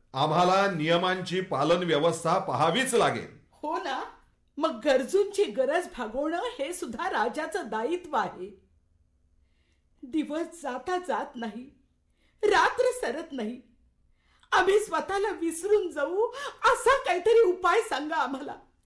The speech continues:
Speaker 1: हे पहा, उपाय योजना हस्तिनापुराहून येतात.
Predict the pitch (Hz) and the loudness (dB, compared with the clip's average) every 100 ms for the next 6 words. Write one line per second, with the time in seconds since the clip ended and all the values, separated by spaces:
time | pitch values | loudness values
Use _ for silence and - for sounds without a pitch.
0 | _ _ - 117 113 139 196 - _ _ | _ _ -8 -4 -2 -2 -2 -10 _ _
1 | _ _ 151 151 175 190 170 131 160 170 | _ _ -4 2 4 4 4 2 0 0
2 | 139 117 - 165 151 139 139 143 143 156 | 0 -4 0 0 2 0 0 2 2 0
3 | 98 | -2